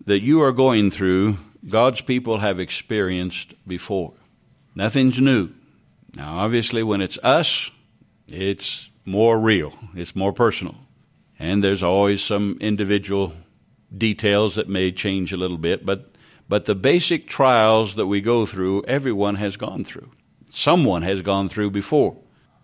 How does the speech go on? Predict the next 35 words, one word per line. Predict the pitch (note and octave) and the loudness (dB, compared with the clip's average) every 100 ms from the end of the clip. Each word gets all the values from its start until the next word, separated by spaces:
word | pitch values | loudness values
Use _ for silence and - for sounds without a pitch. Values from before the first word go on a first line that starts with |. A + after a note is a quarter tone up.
| _ | _
And | - - | -10 0
Paul | C3+ C#3+ | 2 2
says | D3 C3+ | 2 2
in | B2+ | 2
First | B2+ B2+ B2 | 2 0 0
Corinthians | B2 A2+ G#2+ G2+ | -2 0 -2 -2
ten, | - D#3+ A#2+ G#2+ G#2 - _ _ _ _ - | -4 -2 0 -2 -4 -12 _ _ _ _ -12
verses | G2+ G2 - F2+ | -4 -4 -4 -6
twelve | A2+ G#2 G2 F#2 | 0 0 0 -4
and | F#2+ E2+ | -10 -12
thirteen, | F2+ E2 - D#3 G#2 G2 - _ _ _ _ _ | -12 -12 -8 -6 -4 -6 -10 _ _ _ _ _
"Therefore, | - A#2 C#3+ C#3 D3+ D3 | 0 4 4 4 4 4
let | C3+ D3 C#3+ | 4 4 2
him | C3+ D#3+ F3 | 0 2 4
who | D3+ D3+ | 4 2
thinks | D3 D3+ C#3+ | 2 0 0
he | D3 | -2
stands | C#3 - A2+ A2+ B2 C3+ C3 | -4 -2 0 2 2 2 0
take | C3 C3 | -2 -2
heed | - A#2+ B2+ | -2 -2 0
lest | A#2+ G#2+ - | 2 0 0
he | B2+ | -6
fall. | B2+ F#3 C#3+ F#2+ - - _ _ _ _ _ | -2 2 4 2 -2 -16 _ _ _ _ _
No | - G#2+ F3+ G#3 | 0 4 6 4
temptation | G#3 F#3 F3+ - C3+ A2+ C#3 C3 | 4 0 0 2 2 4 4 4
has | A#2+ A#2+ | 4 4
overtaken | B2 A2+ G#2+ - G#3+ - B2+ | 2 2 -2 0 0 2 2
you | G2 F#2+ | 4 4
except | A2+ - - E3 - | 4 2 2 2 2
such | - E3+ F3+ - | -2 2 2 2
as | - C3+ C3 | 0 2 2
is | B2+ B2 | 2 0
common | - B2 G2+ A2+ B2+ | 0 2 4 4 2
to | C#3+ | 2
man. | E3+ G#3 F#3 F#2 | 2 0 -2 -6